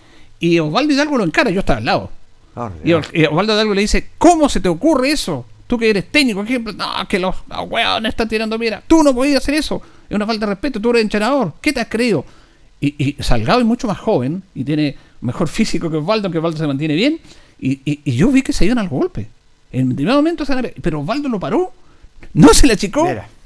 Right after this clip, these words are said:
Speaker 1: ¿Qué te has creído que es el ejemplo vos tirando a la gente para allá? Separa a la gente de Lota. ¿Por qué estás incitando que le vayan a pegar a la gente de Linares? Y duró un encontrón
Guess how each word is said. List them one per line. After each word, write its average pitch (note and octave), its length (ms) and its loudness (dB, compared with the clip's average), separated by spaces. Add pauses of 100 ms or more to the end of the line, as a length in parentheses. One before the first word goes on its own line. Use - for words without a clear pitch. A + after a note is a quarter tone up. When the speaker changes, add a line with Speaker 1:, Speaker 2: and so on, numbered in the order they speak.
(160)
Speaker 1:
¿Qué B3+ 140 -4
te A#3 100 0
has G#3+ 60 -4
creído A#3+ 280 2
que A3 140 2
es A3+ 60 2
el G#3+ 80 0
ejemplo B3 420 4
vos B3+ 260 4
tirando A#3 340 0
a G#3+ 40 0
la G#3+ 60 -2
gente C4 320 -2
para C4 160 -2
allá? G#3+ 120 -10
Separa D#4 380 2
a - 20 -4
la A#3+ 100 -6
gente G#3+ 260 -4
de G3+ 40 -4
Lota. F#3+ 200 -4
¿Por F3 100 -6
qué D#4 80 0
estás C#4 160 -2
incitando A#3+ 320 2
que A3+ 80 0
le A3+ 60 0
vayan A3 160 0
a G#3+ 40 -2
pegar G3+ 160 -2
a G3 40 -4
la F#3 80 -6
gente F3+ 180 -6
de D#3+ 60 -2
Linares? A#2+ 280 -6 (380)
Y C3 160 0
duró C#3+ 240 0
un G#3 60 2
encontrón A#3 420 0